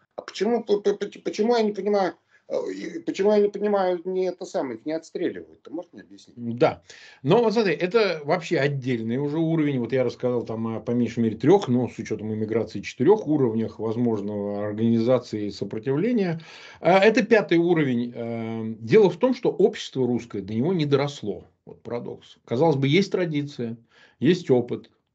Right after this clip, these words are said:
Speaker 2: Всё просто достаточно. На самом деле это несложно. Если посмотреть начало двадцать, м, двадцатого века, там творилось бог знает что. Там никакой бы Навальный никогда бы, нигде бы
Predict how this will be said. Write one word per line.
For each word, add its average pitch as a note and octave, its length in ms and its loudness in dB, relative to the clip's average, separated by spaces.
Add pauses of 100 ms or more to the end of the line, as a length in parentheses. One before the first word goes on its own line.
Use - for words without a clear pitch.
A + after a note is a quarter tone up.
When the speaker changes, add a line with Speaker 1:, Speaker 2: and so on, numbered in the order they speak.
(100)
Speaker 2:
Всё - 260 0
просто F#3 480 6
достаточно. F#2+ 600 -12
На G2+ 100 -14
самом D3 240 -10
деле D3+ 240 -2
это D3 140 -2
несложно. C#3 640 0
Если G#2 220 -12
посмотреть C3+ 440 0
начало B2 380 0
двадцать, A#2+ 480 0 (500)
м, G#2+ 480 0
двадцатого A2+ 400 4
века, C3+ 400 4
там G#2+ 300 -6
творилось C3+ 420 2
бог C3 260 0
знает C3 260 -4
что. - 260 -2
Там F#2 260 -10
никакой C3 400 4
бы C3+ 100 2
Навальный C#3 540 4
никогда D3+ 680 2
бы, A2 160 -4
нигде C3+ 600 2
бы A#2+ 260 -2